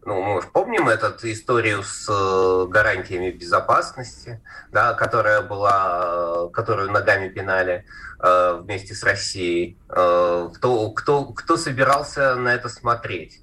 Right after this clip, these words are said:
Э, ядерные боеголовки, а – это замечательная вещь, возможно, в какой-то ситуации. Собственно, для этого Бёрнс и встречался с, э, Патрушевым, а, с Нарышкиным, извините, чтобы убедить его в том, что не надо применять ни в коем случае никаких ядерных боеголовок.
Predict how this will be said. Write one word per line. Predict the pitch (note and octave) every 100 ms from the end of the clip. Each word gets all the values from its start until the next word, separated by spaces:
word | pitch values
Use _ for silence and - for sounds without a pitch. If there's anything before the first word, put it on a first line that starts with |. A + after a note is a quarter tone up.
| -
Э, | - F2+ F2+ A2
ядерные | A2+ D3+ D3+ B2+ C3+
боеголовки, | A#2+ B2 A2+ A#2 A2+ F#3 - - - - - -
а – | F#2+ F#2+ -
это | - D3
замечательная | B2+ C#3+ - E3 A#2+ G#2 G2 F#2
вещь, | F2+ E2+ -
возможно, | E2+ A2+ A2 A#2 G2 F#2+
в | F2
какой-то | F#2+ F#2+ F#2 F2+
ситуации. | - - F#2 F2 F2 - - - -
Собственно, | B2+ - - C3+
для | A2+ A#2+
этого | A#2+ B2+
Бёрнс | A2+ A#2 A2 A2 -
и |
встречался | G#2+ - A2+ - E3 F3+ A2+
с, | G#2 - G2
э, | F#2+ F2+ F2 F2 F2
Патрушевым, | - - - - - - - - - - - -
а, | G2+ F#2+
с | - - G#2
Нарышкиным, | G#2+ G#2+ G#2+ - F2 E2+ E2+
извините, | F2+ F2+ F2 F2 E2+
чтобы | - F#2+ F2 F2+ F#2
убедить | E2+ G2 G2+ G#2 G2+ G2+
его | F#2+ F#2+
в | -
том, | B2 C3
что | - A2+
не | B2
надо | D3+ C3+ G2
применять | - G2 G2+ G2+ F#2+
ни | F#2+
в | F2+
коем | F#2+ F#2+
случае | - C#3 - A#2+
никаких | G#2+ - A2 -
ядерных | A#2+ A2 G2+ F#2 F2 -
боеголовок. | F2 E2+ F#2 E2+ D2 - -